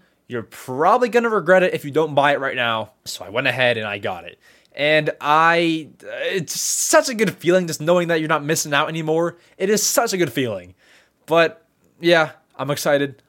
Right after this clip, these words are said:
I bought that. And I'm gonna try to dive into all the courses maybe this week, next week, whenever I get a chance. But once I do that, I will let you all know what my favorite course is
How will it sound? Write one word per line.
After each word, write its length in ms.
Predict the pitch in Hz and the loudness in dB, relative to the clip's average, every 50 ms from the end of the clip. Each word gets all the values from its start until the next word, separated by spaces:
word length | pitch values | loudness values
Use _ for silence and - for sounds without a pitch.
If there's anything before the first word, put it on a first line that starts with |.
| _ _ - | _ _ -16
I 60 | 117 | -8
bought 300 | 113 127 131 131 131 - | 0 2 2 2 2 -2
that. 340 | 127 123 123 123 - - _ - 165 | -2 0 0 0 -2 -4 _ -6 -4
And 120 | 170 190 | -2 -2
I'm 120 | 196 185 | -2 0
gonna 180 | 170 240 262 269 | 2 4 4 4
try 220 | 196 - 240 220 | 2 0 -2 -2
to 100 | 214 - | -2 -2
dive 320 | 175 156 180 185 185 160 160 | 2 4 4 4 4 4 2
into 240 | 175 170 - 185 - | 0 0 0 0 2
all 140 | 160 160 | 2 2
the 80 | 143 147 | 2 0
courses 560 | 147 - 143 151 151 143 - - 165 147 127 | -4 -2 -2 -2 -2 -2 -2 -2 -4 -4 -2
maybe 240 | 147 160 165 156 165 | -4 -4 -2 -2 -2
this 240 | 147 165 156 - - | -2 -2 -2 -4 -6
week, 360 | 127 147 208 233 208 - - | -6 -4 -4 -4 -4 -4 -6
next 300 | 147 170 196 190 - - | -4 -4 -4 -4 -4 -10
week, 400 | 156 160 190 202 202 - - - _ _ _ _ _ - | -8 -4 -4 -4 -4 -4 -8 -18 _ _ _ _ _ -4
whenever 280 | 175 185 190 185 170 | 0 2 2 4 4
I 80 | 170 170 | 4 4
get 140 | 151 170 156 | 4 2 2
a 40 | |
chance. 540 | 143 - - - 165 151 147 147 - - - | 2 0 0 2 4 4 4 2 0 -4 -4
But 240 | 127 131 170 156 151 | 0 2 2 2 4
once 240 | 196 277 277 - 247 | 4 2 2 4 2
I 80 | 214 | 0
do 160 | 156 135 156 160 | 2 0 -2 0
that, 220 | 143 151 151 - | 2 2 2 2
I 80 | - 151 | 0 -2
will 100 | 143 143 | -2 0
let 180 | 156 180 170 180 | 0 0 0 0
you 140 | 180 170 | 0 0
all 120 | 160 160 156 | 0 0 0
know 180 | 147 147 143 | 2 2 2
what 160 | 139 143 151 143 | 2 2 0 0
my 140 | 151 147 | 0 -4
favorite 400 | 135 - - 170 156 143 139 135 | -4 -4 -4 -4 -2 -2 -4 -6
course 400 | - - 196 214 208 190 - - | -6 -2 2 4 4 4 2 2
is 340 | 202 196 190 196 190 160 - | 0 2 2 0 0 -2 -6